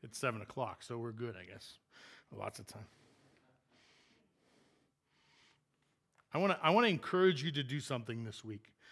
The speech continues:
I mean, I wanna encourage you, one, to memorize Psalm thirteen.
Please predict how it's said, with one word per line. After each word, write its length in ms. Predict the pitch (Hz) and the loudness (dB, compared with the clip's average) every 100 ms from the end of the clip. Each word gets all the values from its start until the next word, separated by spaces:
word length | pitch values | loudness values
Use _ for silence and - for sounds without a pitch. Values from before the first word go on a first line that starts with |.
| - _ _ _ _ _ _ _ _ _ _ _ _ _ _ _ _ _ _ _ _ _ _ | -20 _ _ _ _ _ _ _ _ _ _ _ _ _ _ _ _ _ _ _ _ _ _
I 40 | 143 | -4
mean, 140 | 160 - | 0 4
I 100 | 175 | 6
wanna 160 | 214 | 6
encourage 580 | 185 131 - 202 226 165 | 4 2 6 8 8 4
you, 160 | 208 196 | 4 6
one, 320 | 180 180 160 | 6 4 2
to 100 | 151 | 0
memorize 760 | 143 156 156 147 139 135 - - | 0 2 4 4 2 0 -6 -14
Psalm 360 | - 143 131 120 | -10 -6 -6 -4
thirteen. 560 | 131 117 - 123 107 | -6 -6 -8 -8 -10